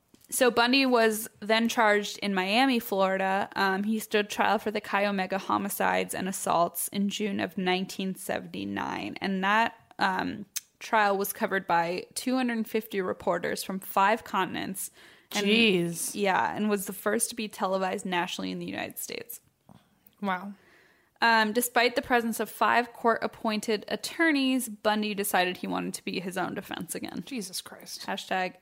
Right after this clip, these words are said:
Speaker 1: narcissistic. Um, so the, uh, what do you call it? The prosecution, um, presented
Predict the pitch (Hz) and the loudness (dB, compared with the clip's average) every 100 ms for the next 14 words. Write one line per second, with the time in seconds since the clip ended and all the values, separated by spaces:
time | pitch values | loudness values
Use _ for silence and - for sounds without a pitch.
0 | - 196 196 - 196 - - - _ _ | -10 -6 -6 -8 -14 -14 -12 -14 _ _
1 | _ _ - 214 208 214 - - 233 220 | _ _ 0 4 4 0 -4 4 6 8
2 | 214 - - - 202 220 214 208 208 - | 6 2 -10 -12 2 6 8 6 4 0
3 | - _ - 214 - 143 143 - - 50 | -8 _ 0 2 2 0 -4 -8 -8 -10
4 | - 50 50 - - - - - - - | -16 -16 -14 -14 -16 -16 -18 -20 -20 -20
5 | _ _ _ _ 208 208 - - - - | _ _ _ _ -4 -4 -4 -2 -2 -2
6 | - _ _ _ _ _ _ _ _ _ | -8 _ _ _ _ _ _ _ _ _
7 | _ _ _ _ _ - 220 233 233 247 | _ _ _ _ _ -2 -2 2 0 0
8 | - 233 - - 214 - 196 190 196 226 | 2 2 2 -2 -2 -2 0 0 0 -2
9 | 190 190 190 190 185 | 0 0 0 -2 -6